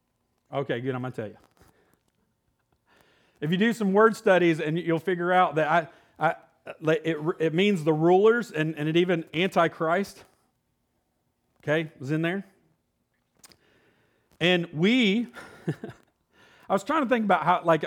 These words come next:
what's a good way. So it'd be like, you know how we watch YouTube videos or reality T V shows? That'd probably be a better one. And we turn it on, and they're not really reality T V shows most of the time,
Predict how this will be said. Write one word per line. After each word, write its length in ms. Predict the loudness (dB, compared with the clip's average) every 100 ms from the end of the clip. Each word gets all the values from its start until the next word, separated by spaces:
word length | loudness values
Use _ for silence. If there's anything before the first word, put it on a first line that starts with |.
| -2
what's 200 | -2 -2
a 60 |
good 180 | -4 -2
way. 280 | 0 0 -2 -8 _
So 140 | 2 2
it'd 120 | 4
be 100 | 4
like, 220 | 4 4
you 60 | 0
know 100 | -2
how 140 | 0
we 180 | 0 0
watch 240 | 0 -2
YouTube 380 | -4 -6 -2 -4
videos 460 | -2 -4 -2 -2 -2
or 80 | -2
reality 360 | -2 0 -2
T 160 | -4 -6
V 120 | -6
shows? 220 | -8 -8
That'd 160 | -6 -6
probably 180 | -6 -6
be 80 | -8
a 60 |
better 240 | -8 -10 -10
one. 160 | -14 -20 _ _ -10
And 60 |
we 80 | -8
turn 240 | -6 -4
it 20 | -4
on, 100 | -4
and 80 |
they're 80 | -6
not 180 | -8 -8
really 220 | -8 -8
reality 400 | -10 -12 -14 -16
T 140 | -10 -8
V 120 | -8
shows 240 | -6 -4
most 220 | -4 -4
of 80 | -4
the 80 | -4
time, 220 | -4 -6